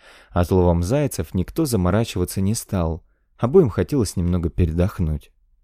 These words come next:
Впрочем, отдыхом это являлось только с точки зрения Кейсава. Сейла так не думала, с трудом пытаясь освоить новые плетения и связки. Это получалось далеко не с первого и даже не с десятого раза.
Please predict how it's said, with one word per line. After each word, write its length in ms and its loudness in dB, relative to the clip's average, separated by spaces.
Впрочем, 460 0
отдыхом 460 0
это 160 -4
являлось 680 0
только 360 -2
с 100 -8
точки 340 -2
зрения 460 0
Кейсава. 840 -4
Сейла 320 4
так 180 -2
не 140 -2
думала, 540 0
с 80 -10
трудом 440 -2
пытаясь 460 -2
освоить 460 -2
новые 380 2
плетения 680 0
и 20 -4
связки. 680 -4
Это 160 2
получалось 460 4
далеко 300 0
не 120 -2
с 80 -4
первого 480 0
и 80 4
даже 300 0
не 160 2
с 120 -2
десятого 680 0
раза. 520 0